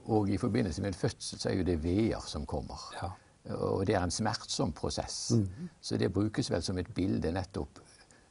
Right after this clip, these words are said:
Speaker 1: på at mens denne prosessen av, eh, en ny tid, av en tid hvor Gud alene skal få råde på nytt, hvor en ny himmel og en ny jord skal komme, i denne prosessen,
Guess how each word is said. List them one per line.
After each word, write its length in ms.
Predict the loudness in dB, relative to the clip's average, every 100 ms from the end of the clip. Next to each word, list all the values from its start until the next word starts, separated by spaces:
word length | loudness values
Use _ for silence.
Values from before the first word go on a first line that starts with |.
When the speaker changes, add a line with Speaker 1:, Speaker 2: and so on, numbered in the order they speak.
| -20 -10
Speaker 1:
på 220 | 0 0 2
at 120 | -2 -2
mens 960 | 0 2 4 2 2 -2 -2 -2 -2 -6 -6
denne 280 | -2 0 2
prosessen 760 | 2 2 0 0 -4 -2 -4 -6 -12 -20 -20 -20 -10 0
av, 300 | 4 4 4
eh, 360 | 4 4 2 -2 -14 -20 -20 _ -20 -20 -20 _ -10 -4
en 160 | 0
ny 160 | 2 0 -2
tid, 460 | 0 0 0 -2 -8 -20 -20 -8
av 120 | -4
en 80 | -4 -4
tid 480 | -4 -2 -2 -2 -6 -4
hvor 220 | -2 -2 -6 -20 -20 _ -8
Gud 320 | 0 0 2 2
alene 420 | 2 4 2 0
skal 180 | 0 0
få 160 | 0 2
råde 280 | 4 4 2
på 140 | 0
nytt, 460 | -2 -4 -8 -16 -16 -20 _
hvor 160 | -4 0
en 60 | 2
ny 140 | 0
himmel 320 | 0 0 0
og 60 | 0
en 60 |
ny 120 | 0 0
jord 160 | 0
skal 160 | 0 0
komme, 380 | 2 2 2 2
i 80 | 0
denne 200 | 0 -2
prosessen, 720 | -2 -2 -2 -4 -6 -6